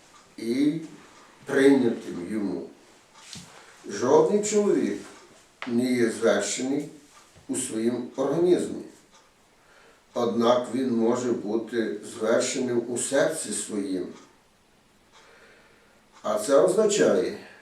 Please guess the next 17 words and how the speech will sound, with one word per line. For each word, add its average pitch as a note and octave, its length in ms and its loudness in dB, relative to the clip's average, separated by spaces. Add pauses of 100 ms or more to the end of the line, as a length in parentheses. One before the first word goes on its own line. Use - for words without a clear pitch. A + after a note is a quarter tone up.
(180)
що - 240 -8
він B2+ 260 0
мо-, G#2+ 480 -2 (160)
може C3 800 4
і D#3+ 140 6
мусить C3 680 4
любити G#2+ 560 -2
Бога, G2+ 480 -4 (400)
якщо A#2 420 -2
він - 320 -4
бажає - 540 0
угодити G#2 720 -8 (420)
Всевишньому. - 580 -6 (1600)
Вірний G3 560 4
слуга F3+ 360 2
всякого F3+ 520 2
часу D#3+ 720 0